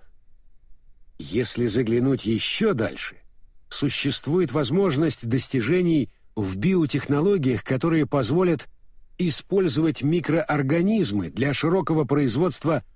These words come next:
практически любых белков или комплексных органических продуктов питания.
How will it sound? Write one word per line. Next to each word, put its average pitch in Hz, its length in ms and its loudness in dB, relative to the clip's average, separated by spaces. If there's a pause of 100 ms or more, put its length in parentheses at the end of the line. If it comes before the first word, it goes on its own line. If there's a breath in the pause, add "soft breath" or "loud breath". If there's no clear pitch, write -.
(200)
практически 160 680 -2
любых 185 500 2
белков 143 600 0 (320)
или 110 200 0
комплексных 147 800 0
органических 120 760 -2
продуктов 113 520 -4
питания. - 520 -8